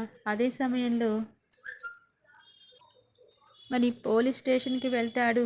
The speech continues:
శోభ వాళ్ళ నాన్న. తన డ్రైవింగ్ లైసెన్స్, ఫోటో అన్నీ తీసుకుంటాడు కదా, దాన్ని పట్టుకుని బయటికి వెళ్ళంగానే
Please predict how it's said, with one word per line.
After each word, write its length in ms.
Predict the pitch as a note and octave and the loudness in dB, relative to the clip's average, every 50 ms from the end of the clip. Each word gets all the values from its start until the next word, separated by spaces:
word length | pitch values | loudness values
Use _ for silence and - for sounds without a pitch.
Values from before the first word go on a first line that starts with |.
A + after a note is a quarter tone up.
| A#3 B3 | 0 0
శోభ 340 | A#3+ - B3 A#3 A#3 A3+ B3+ B3 | -2 -2 -2 0 0 0 0 0
వాళ్ళ 240 | A#3+ B3 B3 B3 A#3 | 0 0 0 0 0
నాన్న. 320 | A3+ A3 A3 A#3 A3+ A#3 A#3 - - - _ _ _ _ _ _ _ _ _ _ _ - | 0 0 0 0 2 0 0 -2 -4 -10 _ _ _ _ _ _ _ _ _ _ _ -4
తన 200 | - C4 B3+ B3+ | 0 0 2 2
డ్రైవింగ్ 500 | A#3+ G#3 A3+ A3 G#3+ A3 A#3 B3+ B3+ B3+ | 0 0 2 2 2 2 2 0 0 0
లైసెన్స్, 400 | B3 B3 B3 A#3+ B3 B3+ B3 B3 - | 0 2 2 2 0 0 -2 -2 -4
ఫోటో 280 | - A3+ G#3+ - A#3 A#3+ A#3+ A#3 | -4 -4 -2 -2 0 0 0 0
అన్నీ 260 | - A3 A3 A#3 B3 | 0 -2 -2 -2 -2
తీసుకుంటాడు 680 | A#3+ - A#3 A#3+ A#3 - - B3+ A#3+ A#3+ B3 A#3 A3+ A#3 | -2 -2 -4 -4 -4 -4 -2 -2 -2 0 0 0 0 -2
కదా, 260 | - A3+ G#3+ A#3 B3 C4 - - - - - - - _ _ | -2 -4 -2 -2 -2 -2 -4 -8 -14 -20 -20 -20 -20 _ _
దాన్ని 240 | A3 A#3+ A#3+ A#3+ A#3+ | -2 0 2 2 2
పట్టుకుని 440 | A#3+ - A3 G#3+ A3+ - B3+ B3 B3+ | 2 0 -2 -2 -2 -2 -2 -2 0
బయటికి 340 | A3+ A3 G#3+ A3 A3+ A#3+ B3 | 0 0 -2 -2 -2 -2 -2
వెళ్ళంగానే 720 | A#3+ A#3 A3+ A3+ A#3 A#3 A#3 A#3 A#3 A#3 A3+ A3+ A3+ | 0 0 0 0 0 0 0 0 0 0 0 0 0